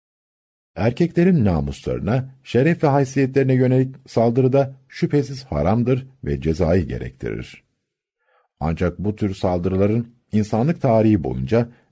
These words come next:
en çok kadınlara yöneldi ve bu iftiraya maruz kalan kadınların erkeklerle kıyaslanamayacak ölçüde olumsuz etkilenerek hayatları boyunca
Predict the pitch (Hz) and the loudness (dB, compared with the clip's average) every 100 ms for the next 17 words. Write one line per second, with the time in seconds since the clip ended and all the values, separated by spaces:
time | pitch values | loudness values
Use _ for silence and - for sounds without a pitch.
0 | - 151 156 165 - 127 110 110 104 95 | -2 -2 0 -4 -2 -2 2 2 4 2
1 | 65 58 58 60 107 127 127 _ - 69 | -2 -6 -8 -4 0 0 -2 _ -12 -8
2 | 69 120 113 - 113 110 110 90 78 87 | -4 -2 -2 -2 0 2 2 2 0 0
3 | 123 - 123 120 117 117 120 120 127 131 | -2 -2 2 2 2 0 2 2 2 -2
4 | - _ - 101 117 151 151 147 143 139 | -8 _ -4 -4 -2 -4 0 0 2 0
5 | 107 92 90 98 127 117 104 101 - 92 | 2 0 0 0 2 2 2 -2 0 -2
6 | - 107 120 - _ _ - 107 127 117 | -2 0 0 -2 _ _ -2 0 0 0
7 | 170 131 - 76 - 73 71 85 117 - | -2 -2 -4 -8 -6 -6 -4 0 -2 -2
8 | _ _ _ - 60 - 82 95 95 95 | _ _ _ -6 -6 -4 -4 -2 0 0
9 | 92 110 | 2 0